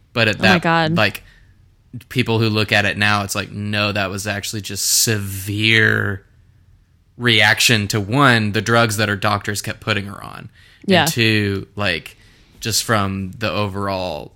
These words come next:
Speaker 1: like, mental illness that she had.
Speaker 2: That
Speaker 1: And
Speaker 2: is
Speaker 1: so she,
Speaker 2: wild.
Speaker 1: like, she died of, like, um, extreme, um, shit, malnourishment.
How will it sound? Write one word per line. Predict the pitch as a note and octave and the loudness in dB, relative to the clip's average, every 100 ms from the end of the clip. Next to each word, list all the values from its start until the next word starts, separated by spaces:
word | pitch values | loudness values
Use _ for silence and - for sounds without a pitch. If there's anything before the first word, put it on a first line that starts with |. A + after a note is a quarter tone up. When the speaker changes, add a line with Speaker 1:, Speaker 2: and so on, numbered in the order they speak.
| _ - | _ -14
Speaker 1:
like, | G2+ - | -14 -10
mental | G#2+ G2+ G2+ E2+ | -8 -8 -8 -10
illness | G2 F#2+ - | -12 -12 -14
that | - - | -14 -16
she | - | -16
had. | G#2+ - - _ _ - | -16 -18 -20 _ _ -6
Speaker 2:
That | E3+ F3+ - | 0 0 0
Speaker 1:
And | D#3+ | -2
Speaker 2:
is | E3+ | 2
Speaker 1:
so | D3+ D3 | 4 6
she, | D3 D3 | 4 4
Speaker 2:
wild. | A2+ | 4
Speaker 1:
like, | A2 G2 - - - _ _ | 4 2 -2 -16 -20 _ _
she | - - A#2+ | -4 0 0
died | G2+ A2 A2+ A2 G#2+ | 2 4 6 6 4
of, | G2 | 0
like, | G2+ G2+ F#2+ - - _ _ _ _ - _ - | -2 -2 -4 -10 -20 _ _ _ _ -20 _ -4
um, | G#2 F#2+ F2+ C#2+ G#1+ - - _ _ A2+ | -2 0 -2 -4 -10 -16 -20 _ _ -10
extreme, | - - - A#2 A2 A2 G#2 G#2 G2+ G2 | -4 -2 0 0 2 2 2 0 -4 -8
um, | - G2+ F#2 E2+ B1 B1+ - - - _ _ - _ _ - - _ - - _ _ - _ _ _ _ _ | -8 -6 -6 -8 -10 -16 -20 -20 -20 _ _ -20 _ _ -20 -20 _ -20 -20 _ _ -20 _ _ _ _ _
shit, | - - - _ _ C3 | -20 -20 -20 _ _ 0
malnourishment. | B2 A#2 A2+ A2+ G2+ - - | 2 4 4 4 2 -4 -10